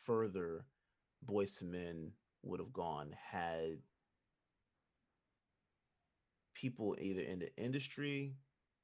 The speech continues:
or in the audience just really supported their, their creativity. Look, think about how much more T-Pain would have done in the early two thousands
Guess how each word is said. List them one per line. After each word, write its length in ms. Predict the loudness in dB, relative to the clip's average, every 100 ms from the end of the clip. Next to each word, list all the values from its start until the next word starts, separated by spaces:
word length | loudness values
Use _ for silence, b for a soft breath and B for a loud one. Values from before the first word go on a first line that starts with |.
| _ _ _ _ _ _ _
or 200 | 2 6 6
in 60 |
the 80 | 6
audience 600 | 4 4 4 0 -4 -6
just 560 | -6 2 2 2 -4 -8 _ _ _ _ _ _ _ _ _ _ _ _ -8
really 520 | -2 4 8 8 6
supported 720 | 2 -4 -6 2 4 4 2
their, 300 | 2 2 2 -2
their 180 | 0 0
creativity. 840 | 0 -2 -2 -2 -4 -6 -6 -12 -16 _ _ _ _ _ _ _ _ _ -8
Look, 420 | 0 0 2 0
think 180 | 2 4
about 360 | 6 6 8 6
how 600 | 4 6 6 4 2 -2 -8 _ _ _ -8
much 400 | -2 0 0 -2
more 500 | 0 0 2 4 4
T-Pain 540 | 2 -2 -2 -2 0 0
would 120 | 0
have 160 | -2
done 420 | 0 0 0 -4 -10 _ _ _ _ _ _ _ _ _ _ _ _
in 140 | -2 0
the 80 |
early 300 | 2 4 4
two 200 | 2 -2
thousands 880 | 0 4 6 4 2 -4 -8 -10 -14